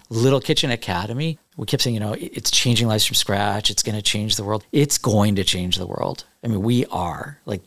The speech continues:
these kids, this generation that needs this so desperately and is reacting to it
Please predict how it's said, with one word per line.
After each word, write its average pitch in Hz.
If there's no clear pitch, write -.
these 113
kids, 117
this 110
generation 117
that 98
needs 95
this -
so 101
desperately -
and 98
is 87
reacting 107
to 87
it -